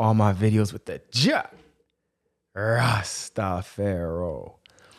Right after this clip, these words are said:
And I started a couple of podcast episodes like that, but that's my YouTube in-, entry point. That's how I really started on my YouTube channel. And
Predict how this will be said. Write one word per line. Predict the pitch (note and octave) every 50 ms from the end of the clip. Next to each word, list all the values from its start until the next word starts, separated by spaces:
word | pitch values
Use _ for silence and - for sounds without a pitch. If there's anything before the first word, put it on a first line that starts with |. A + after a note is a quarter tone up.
| _ _ _
And | A2+ A2+ A2 A2 G#2+ G#2 G2+ G2+ G2 F#2+ F#2+ F#2+
I | F#2 G2+
started | - - D3+ D#3 D#3
a | D3+
couple | - - C3+ C3 A#2+
of | G#2+
podcast | - B2+ B2 B2+ B2+ - C3 A2+ A2 - -
episodes | A2 G2+ G#2+ - - A2 G#2 G2+
like | G#2+ G#2 F2+ -
that, | - A2 G#2 G2+ G2 - - _ _ - _ _ _ _ _ _
but | - G#2 -
that's | A#2 B2 B2+ -
my | C#3 B2+ A2 G2+
YouTube | G2 A2 C#3 C3+ - - C#3+ C3 B2 A#2+ A#2+ A2+ G#2+ A2 A2+ - _ _ _ _
in-, | B2+ C3+ C#3 C3+ - _ _ -
entry | C3 C#3+ C3 - - C3 A#2
point. | G#2 - A#2+ A2 F#2+ - -
That's | G2+ A2+ A#2
how | - C3 B2 A#2+
I | A#2
really | A2+ A2+ A#2+ B2 A#2+ A#2 A2+
started | - - - B2 A#2+ B2 A#2 A#2 A2+
on | A2 A2 A2
my | A2 G#2+ G2
YouTube | G2 G#2 A2+ A#2 A2 - - A#2+ G#2+
channel. | - - - A#2+ A#2 A#2 A2+ A2+ A2+ A2 - - _ - - - - _ _ _
And | A#2 A#2 A2+ G#2+ G#2+ G#2+ G#2 G2+ G2 G2